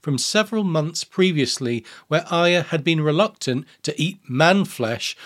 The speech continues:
while wearing Nymeria's skin. Now Arya,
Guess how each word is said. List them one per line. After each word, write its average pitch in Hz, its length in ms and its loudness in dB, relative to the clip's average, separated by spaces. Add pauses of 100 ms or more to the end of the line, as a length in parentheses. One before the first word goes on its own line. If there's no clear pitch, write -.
(140)
while 151 260 4
wearing 127 440 2
Nymeria's 110 680 -2
skin. 151 420 0 (760)
Now 160 360 4
Arya, 131 420 0